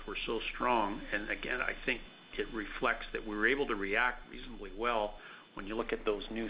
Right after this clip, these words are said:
sales up about fifty-seven percent. So because of the disciplines that were in place there on pipeline forecasting with our suppliers, we were able to react reasonably well, but what that meant was there was a drain on the inventory when normally we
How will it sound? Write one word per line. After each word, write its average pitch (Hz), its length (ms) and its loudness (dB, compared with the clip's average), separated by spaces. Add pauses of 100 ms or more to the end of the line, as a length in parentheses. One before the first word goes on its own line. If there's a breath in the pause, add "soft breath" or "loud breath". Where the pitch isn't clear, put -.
(100)
sales 110 320 2
up - 120 -4
about 101 240 -6
fifty-seven 110 540 -2
percent. - 440 0 (180)
So 110 100 4
because 113 400 0
of 113 120 -2
the 104 60 -2
disciplines 107 600 -6
that 110 120 -6
were 104 80 0
in 101 100 -4
place 117 340 2
there 107 200 6 (540 loud breath)
on - 60 -6
pipeline 120 480 4
forecasting 110 760 2
with 107 200 -4
our 101 100 0 (140)
suppliers, 113 380 4 (1500 loud breath)
we 117 80 2
were 110 100 8
able 139 160 8
to 127 80 6
react 113 480 4 (240)
reasonably 107 460 -2
well, 120 320 4
but 104 100 -4
what 131 220 0
that 104 180 2
meant 123 280 2
was 101 180 0
there 110 100 -6
was 101 140 -4
a 104 60 -4
drain 123 320 4
on 104 140 0
the 104 120 0
inventory 117 500 4
when 104 200 0
normally 127 320 4
we 101 120 -2